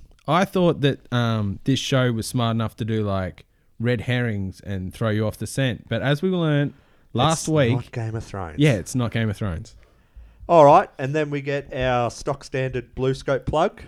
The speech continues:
Speaker 1: Absolutely, by Dan this time, and he messes up the copy. Just do another take, Dan.
Speaker 2: No, he just,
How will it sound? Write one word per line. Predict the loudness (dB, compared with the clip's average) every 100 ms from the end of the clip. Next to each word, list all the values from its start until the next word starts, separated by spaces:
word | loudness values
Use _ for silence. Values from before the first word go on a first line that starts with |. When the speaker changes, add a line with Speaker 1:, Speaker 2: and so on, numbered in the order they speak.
| -2
Speaker 1:
Absolutely, | 0 0 0 2 2 0
by | 0 0 2 2 2 0 -2 -4 -2
Dan | 0 2 2 2
this | 0
time, | 0 2 4 4 2 -2
and | 0 2 2
he | 0
messes | 0 0 2 0 -2 -4 0
up | -2 -2 -6
the | -8
copy. | -2 -2 0 0 -2 -6 _ _ _ _ _ _ _ -10
Just | -6
do | 0 4
another | 4 2
take, | 0 0 0 0
Dan. | 2 2 0 -4 -12 -4
Speaker 2:
No, | -2 0 -2
he | -4 -2
just, | -4 -6 -16